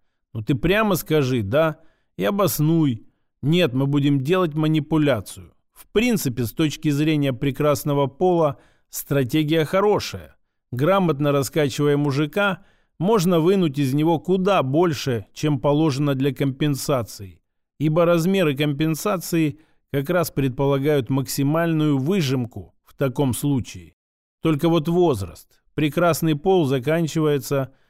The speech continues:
начинается не вполне прекрасный баб, который очень болезненно начинает воспринимать грустный факт того, что ее манипуляции больше не работают,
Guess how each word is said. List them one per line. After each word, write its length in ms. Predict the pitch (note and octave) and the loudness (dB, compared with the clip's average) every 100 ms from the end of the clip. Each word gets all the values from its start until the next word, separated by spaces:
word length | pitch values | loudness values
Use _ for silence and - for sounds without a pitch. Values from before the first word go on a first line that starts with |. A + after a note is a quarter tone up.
| _ - | _ -8
начинается 640 | B2+ D#3+ F3+ G3 F3 D#3 | -4 -2 0 0 0 0
не 140 | D3 | 0
вполне 560 | C3 - D#3 D#3+ F3 D#3+ | -2 0 0 2 0 0
прекрасный 680 | C3+ C3 D3 D#3 D3 C#3 | -2 -2 2 0 2 -2
баб, 480 | B2 A2 B2+ B2 - - _ | 0 0 -2 -2 -8 -20 _
который 420 | - C#3+ D#3 D3+ D3+ | -4 -2 0 0 0
очень 720 | D#3+ E3 E3+ E3 B2 - C3+ | 2 4 6 4 2 -2 -2
болезненно 680 | B2 C#3 D#3+ F3 D3 D3 C#3 | 0 2 2 2 0 -2 -2
начинает 640 | C3+ A#2 C#3+ D#3+ D3+ A2 - _ _ | -2 -4 -2 0 -2 -4 -18 _ _
воспринимать 760 | C3 C#3 - C#3+ D3 D#3 C#3+ | -4 -2 -2 0 2 2 0
грустный 460 | C3 C#3+ D3 C#3+ C#3 | 2 0 0 0 -2
факт 380 | - D3 B2 - | 0 -2 -4 -2
того, 480 | D#3 E3+ F#3 E3+ - _ _ | 0 2 2 0 -8 _ _
что 240 | - - F#3 | -20 0 2
ее 220 | G#3 G3+ | 2 2
манипуляции 840 | F3 E3 D3+ E3 E3 E3+ C#3+ C#3+ | 2 2 0 0 2 0 0 -4
больше 420 | B2+ C#3 D3 - C#3+ | -2 0 -2 0 -2
не 140 | D3 | 0
работают, 680 | D3+ D3+ E3+ D3+ - - | 0 0 0 -2 -4 -16